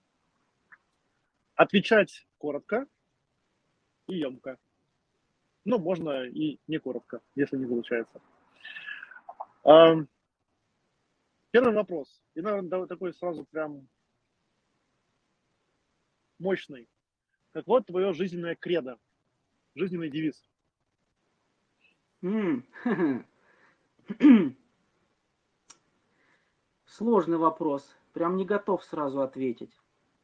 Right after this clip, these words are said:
Speaker 2: Ну, подумаю. <laughs>
Speaker 1: Хорошо.
Speaker 2: Кредо,
Speaker 1: Вернёмся
Speaker 2: девиз.
Speaker 1: к нему. Ну,
Speaker 2: Да.
Speaker 1: можно подумать сейчас, да, если
Speaker 2: Давай с-,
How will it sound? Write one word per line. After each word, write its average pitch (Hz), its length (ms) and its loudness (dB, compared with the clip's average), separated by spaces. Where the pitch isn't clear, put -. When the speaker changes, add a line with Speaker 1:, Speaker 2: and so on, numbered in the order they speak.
Speaker 2:
Ну, 170 120 -2
подумаю. 156 680 0
<laughs> 156 320 -8
Speaker 1:
Хорошо. 180 280 2
Speaker 2:
Кредо, 160 240 0
Speaker 1:
Вернёмся 185 460 0
Speaker 2:
девиз. - 20 -6
Speaker 1:
к - 40 -16
нему. 185 380 -2
Ну, 147 100 -20
Speaker 2:
Да. 185 100 0
Speaker 1:
можно 226 180 2
подумать 208 300 -6
сейчас, 147 220 -8
да, 139 160 -8
если 135 400 -12
Speaker 2:
Давай 247 260 4
с-, - 120 -10